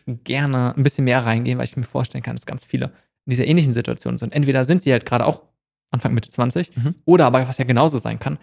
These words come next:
Speaker 1: sie gehen in diese Richtung, was wir gesagt haben, erstmal längere Zeit im For-Profit-Bereich und merken dann, oh, ist nicht. Was jetzt, ich möchte in einen anderen Bereich reingehen, ob es jetzt mit dreißig, vierzig oder fünfzig ist oder sogar mit sechzig, ist ja genau relevant, das ist ja fast eh-, ähnliche Überlegung oft.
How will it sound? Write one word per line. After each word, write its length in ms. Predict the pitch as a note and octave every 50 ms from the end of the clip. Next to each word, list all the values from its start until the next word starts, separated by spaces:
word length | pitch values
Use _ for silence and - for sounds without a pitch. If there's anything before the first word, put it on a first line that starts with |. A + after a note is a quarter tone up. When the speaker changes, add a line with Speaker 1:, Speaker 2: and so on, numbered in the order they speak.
| _ _
Speaker 1:
sie 120 | _ - A#2+
gehen 120 | A#2+ C3
in 60 | C#3
diese 160 | C3+ A#2 C3 B2
Richtung, 220 | C3 - - B2+
was 140 | C3 B2 -
wir 60 | -
gesagt 260 | - - A2 A2+ - -
haben, 100 | A#2+ -
erstmal 300 | - B2+ - B2+ B2 A#2+
längere 260 | B2+ B2+ B2+ A#2+ A#2+
Zeit 200 | - - A2+ -
im 140 | C#3+ B2 A2+
For-Profit-Bereich 880 | - - D3+ D#3+ - - A#2+ - - G#2 - - - B2+ B2+ E3 - - _ _ _ _
und 80 | - C3+
merken 160 | B2+ A#2 B2+
dann, 200 | B2 A#2 C3 C3+ - _ _ _ _ _ _ _ _ _ _ _
oh, 220 | - C3 - - _ _ _ - - _ _ -
ist 180 | F#3+ G3+ -
nicht. 260 | - - - _ _ _ _ -
Was 220 | - B2+ B2 -
jetzt, 180 | C3 C#3 C#3 -
ich 100 | - -
möchte 160 | B2 A2+ -
in 60 | -
einen 100 | D3 E3
anderen 100 | F3+ D3
Bereich 300 | B2+ - A#2+ A#2+ B2 -
reingehen, 300 | B2+ B2+ B2 A#2+ C3+ D3+ - - - _ _
ob 120 | - -
es 40 | -
jetzt 160 | C3 - -
mit 260 | - A#2 A2 - - _ _ _
dreißig, 360 | - - B2 B2+ - C3+ -
vierzig 340 | - C3+ C3 - - B2 A#2
oder 120 | A2+ A#2+ G#2
fünfzig 440 | - G3 B3 - - - A#2+ -
ist 260 | - C#3+ E3+ - - -
oder 140 | - A2+
sogar 320 | A2 - A#2+ A#2+ - - -
mit 160 | - C#3 B2
sechzig, 460 | - - F3 - - - B2+ D#3+ - - - _ _ _ _ _ _ _ _ _ _ _ _ _ _ _ _ _
ist 100 | - -
ja 60 | D3+
genau 160 | C3 C3+ C3+
relevant, 340 | B2+ B2 B2 A#2 A#2+ B2+ A#2+
das 80 | G#2+ -
ist 40 | -
ja 80 | A#2
fast 300 | - - - C3+ C3+ - _ _ _ _ _ -
eh-, 220 | - D#3 - _ _
ähnliche 300 | - D#3 E3 D#3 C3 B2+
Überlegung 400 | A#2+ A2+ A2+ B2+ C3+ A#2+ A2 -
oft. 240 | - G2+ - _ _